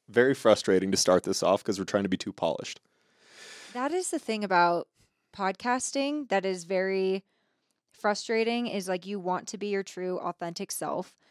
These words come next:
Speaker 2: And then you record an intro and you hate the way you sound or you stumble upon your words.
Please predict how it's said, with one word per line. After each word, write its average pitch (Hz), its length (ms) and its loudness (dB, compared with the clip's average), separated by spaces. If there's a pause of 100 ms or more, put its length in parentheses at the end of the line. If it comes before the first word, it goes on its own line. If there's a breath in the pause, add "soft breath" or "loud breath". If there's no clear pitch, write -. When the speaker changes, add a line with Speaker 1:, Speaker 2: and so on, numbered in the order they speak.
(720)
Speaker 2:
And 180 800 -4 (460)
then 208 400 0
you 202 160 -2
record 196 460 -2
an 180 100 -4
intro 180 600 -2
and 185 160 -10
you 175 60 -4
hate 202 260 -4
the 202 60 -2
way 196 100 2
you 180 120 0
sound 170 440 -2
or 170 60 -4
you 170 100 -4
stumble 202 400 0
upon 175 300 -2
your 156 120 -6
words. 151 480 -6